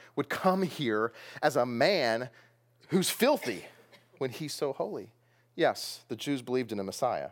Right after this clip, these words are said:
right? All the Jews believed in the coming of Messiah, but not one of them ever thought that it would be God himself. The Messiah was the servant of the Lord, the, the, the, you know, my servant. It wasn't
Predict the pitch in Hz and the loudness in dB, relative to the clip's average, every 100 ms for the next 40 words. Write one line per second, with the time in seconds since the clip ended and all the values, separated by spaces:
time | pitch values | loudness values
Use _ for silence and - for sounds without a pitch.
0 | - 110 131 - - 110 123 127 127 113 | -2 -2 -2 -8 -2 0 2 -2 -6 -2
1 | 123 110 104 127 101 90 87 131 143 - | -2 -2 -8 -6 -6 -6 -6 -6 -6 -10
2 | - - - 143 160 139 147 156 131 117 | -20 -10 -2 2 2 2 2 2 0 -2
3 | - 127 123 117 - 107 - 104 101 107 | 4 2 2 -4 0 0 2 0 0 -4
4 | 104 92 85 90 - 165 - - - _ | -4 -4 -4 -8 -8 -8 -8 -18 -20 _
5 | _ _ _ _ _ - 135 123 139 135 | _ _ _ _ _ -4 -2 2 4 4
6 | 113 104 95 - - - 135 110 104 104 | 4 0 0 -8 -8 -8 -6 -8 -10 -10
7 | 104 117 170 107 95 95 - - - 113 | -6 0 2 2 -2 -4 -4 -14 0 2
8 | 101 107 107 98 85 127 98 107 104 110 | 2 0 0 0 -4 -4 -2 2 2 2
9 | 180 175 107 90 104 123 123 117 - | 0 2 -2 -6 -2 0 0 -6 -10